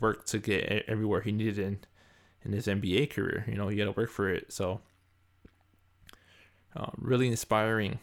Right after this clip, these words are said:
really, really nice to see that. He's a, he's a really likable guy, man. Steve Kerr is one of the most likable and, like, just seems like one of the most down-to-earth people to,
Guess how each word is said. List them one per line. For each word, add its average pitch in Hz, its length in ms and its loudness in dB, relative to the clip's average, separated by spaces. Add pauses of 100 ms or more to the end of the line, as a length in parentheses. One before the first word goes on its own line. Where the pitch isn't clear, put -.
really, 101 560 -2 (800)
really 107 220 2
nice 101 240 0
to - 80 -6
see 110 160 0
that. 101 160 2
He's 107 160 0
a, 98 180 2 (600)
he's 135 100 -4
a 127 80 4
really 127 220 6
likable 107 420 2
guy, 131 240 -2
man. 98 160 0
Steve 110 260 -2
Kerr 104 260 0
is 98 140 0
one 110 120 2
of 104 60 0
the 101 40 0
most 101 240 2
likable 98 640 0 (220)
and, 101 220 -2
like, - 320 -6 (760)
just - 540 -6
seems 131 260 -2
like 107 140 2
one 117 120 2
of 107 100 2
the 98 260 2 (520)
most 107 220 0
down-to-earth 104 800 0 (180)
people 107 340 -2
to, 95 260 0